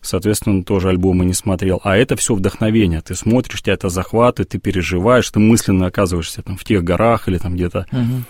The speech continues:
Speaker 1: в Арктике. Поэтому ребенок, человек, должна быть насмотренность и начитанность. И из этого появится мечта. Так, конечно, она ни с того, ни с, ни с того ни с сего не появится.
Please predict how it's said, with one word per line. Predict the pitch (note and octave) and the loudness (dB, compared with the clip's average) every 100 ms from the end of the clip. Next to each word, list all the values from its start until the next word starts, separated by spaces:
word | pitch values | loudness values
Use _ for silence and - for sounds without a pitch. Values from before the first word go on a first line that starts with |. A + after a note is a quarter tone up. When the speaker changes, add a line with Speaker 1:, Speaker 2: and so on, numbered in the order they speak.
| - | -10
Speaker 1:
в | - G#2 | -2 2
Арктике. | A#2+ - G#2+ - G2 | 2 2 -4 -2 -2
Поэтому | G#2+ A2 A#2+ A#2+ A2 - - - - - - | -2 0 2 2 0 -10 -20 -20 -20 -18 -8
ребенок, | G#2+ G#2 D#3 F3 D3 A2+ | -2 2 4 6 4 2
человек, | - A2+ D3+ - | 0 2 2 0
должна | G2+ G#2 B2 | -2 0 2
быть | C#3 G2+ | 2 0
насмотренность | G#2+ - C3+ A2 F#2 E2 - | -2 2 2 2 0 -2 -2
и | A#2 | 0
начитанность. | G#2+ - G#2+ F#2+ E2 E2 - _ _ - - - | 0 0 -4 -4 -6 -6 -12 _ _ -20 -20 -4
И | - A#2 | 4 6
из | A#2 G2+ | 6 4
этого | D#3 F#3+ F#3+ F2 D#2+ _ | 2 2 0 0 -4 _
появится | F2 F#2 G#2+ B2 - | -6 -2 0 0 -2
мечта. | A2 - G2+ - | -2 -4 -10 -2
Так, | C3+ C#3+ | -2 2
конечно, | D#3+ E3+ - D#3 | 2 2 2 2
она | D3+ | 4
ни | C#3 | 2
с | - | 0
того, | C#3+ | 0
ни | C3 | 0
с, | B2 - | -2 0
ни | C3 | 0
с | A#2+ | 0
того | C3+ C3+ | 0 2
ни | B2 | 2
с | - | 0
сего | C3 | 0
не | A2+ G#2 | 0 0
появится. | C3 D3 G2 F2+ - | 0 -2 -2 -6 -14